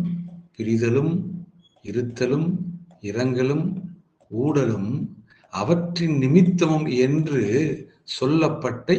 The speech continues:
இவை. எவை? புணர்தல், பிரிதல், இருத்தல், இரங்கல், ஊடல், அவற்றின் நிமித்தம். அவைதாம் ஐந்தனைக்கும் உரிப்பொருளாம். இளம்பூர்ணர்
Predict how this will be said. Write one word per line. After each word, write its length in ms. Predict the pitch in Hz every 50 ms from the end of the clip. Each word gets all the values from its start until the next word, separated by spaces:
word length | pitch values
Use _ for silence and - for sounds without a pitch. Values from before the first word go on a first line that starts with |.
| - -
இவை. 320 | 101 92 87 92 92 90 90 90 87 87 - - _ _ _ _ _ _ _ - - - - - _ _ _ _ _ _ _ -
எவை? 380 | 107 117 135 143 160 160 165 165 165 170 170 - - - - - -
புணர்தல், 540 | - 127 123 127 131 123 127 131 151 175 180 180 -
பிரிதல், 560 | - 135 123 123 127 120 120 131 143 156 170 175 180 170 170 -
இருத்தல், 600 | 123 117 117 131 135 139 139 - 135 139 160 180 185 185 160
இரங்கல், 580 | 131 120 117 123 131 135 131 127 139 156 165 175 170 170 - 131
ஊடல், 380 | 131 139 139 127 143 151 170 180 175 - - - - - - - _ _ _ _ _ _ _ _ _ _ _ _ _ _
அவற்றின் 440 | - 151 151 170 170 - 156 151 139 127
நிமித்தம். 580 | 120 120 120 117 113 113 - 101 98 95 95 92 92 90 90 - _ _ _ _ _ _ _ _ _ _ _ _ _ _ _ _ _ _ _ _ _ _ _
அவைதாம் 760 | - 113 120 135 127 123 110 101 92 92 104 113 135 151 160 175 175 - - - - - - - - _ - 107
ஐந்தனைக்கும் 680 | 131 160 170 - 147 131 127 120 113 113 - 185 175
உரிப்பொருளாம். 840 | 135 123 127 123 - - 113 110 107 104 101 101 101 101 104 98 92 87 87 87 - _ _ _ _ _ _ _
இளம்பூர்ணர் 800 | 135 127 117 120 127 127 123 117 113 101 101 104 120 143 143 -